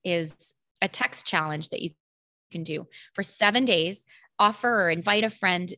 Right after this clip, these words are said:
to do this cha-, text challenge where you, you note throughout your day one thing that you're grateful for.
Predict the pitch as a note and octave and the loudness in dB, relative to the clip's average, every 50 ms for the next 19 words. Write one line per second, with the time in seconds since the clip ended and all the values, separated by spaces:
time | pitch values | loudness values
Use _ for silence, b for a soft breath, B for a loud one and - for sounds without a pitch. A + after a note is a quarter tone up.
0 | _ - - - G3+ F#3 E3+ F#3+ F3+ F3 E3+ F3 F3 - - - - F#4 - - | _ -8 -4 -2 -2 -2 -2 -2 -2 -2 -2 -4 -6 -6 -4 0 0 0 0 -2
1 | - - D4+ F4 - - - - G3 E3+ D#3 D#3 D3+ E3 E3 - - F3+ F3+ F#3 | -4 0 0 0 0 -2 -2 0 0 2 2 0 -2 -4 -6 -4 -2 -2 -2 0
2 | F#3+ G#3 A3 A#3 A#3 A3+ A3+ B B B B B B B B - G3 G#3 C4+ C#4 | 0 0 0 0 0 -2 -6 B B B B B B B B -6 0 2 4 4
3 | D4 D#4+ D4+ C4 A#3 A#3 A#3+ A3+ - - - - - - A3 G3+ G3+ - G#3 G3+ | 4 4 4 4 4 4 4 2 0 -4 -10 -8 -4 0 0 2 2 2 0 -2
4 | F3+ G3 F#3 F3+ F3 F3 F3+ G3 G#3+ A3+ A#3 A#3+ - A#3 A3 G#3+ G3 - F3 F3 | 0 2 2 2 2 0 2 4 4 4 4 2 2 0 0 0 -2 -2 -4 -6
5 | E3 _ - - E3 E3 - - - G#3 F#3 - - E3 D#3+ D#3+ F3+ G#3+ | -8 _ -2 0 0 0 0 -2 -6 -8 -6 -6 -6 -6 -4 -4 -4 -6